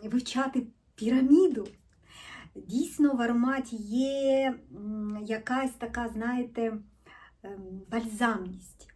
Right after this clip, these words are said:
Бальзамність там трохи є, таке щось, м, від бальзаму.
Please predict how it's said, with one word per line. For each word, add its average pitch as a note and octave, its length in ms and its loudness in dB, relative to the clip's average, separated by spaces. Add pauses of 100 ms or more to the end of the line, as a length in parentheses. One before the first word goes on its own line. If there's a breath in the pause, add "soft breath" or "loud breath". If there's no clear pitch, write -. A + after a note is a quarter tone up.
Бальзамність G#3 640 -4
там F#3 140 -14 (200)
трохи B3+ 340 -4
є, G#3+ 340 -4
таке A#3 360 -4
щось, A#3+ 500 -6 (520 loud breath)
м, F#3+ 480 -16 (400)
від G#3+ 140 -6
бальзаму. G#3+ 640 -2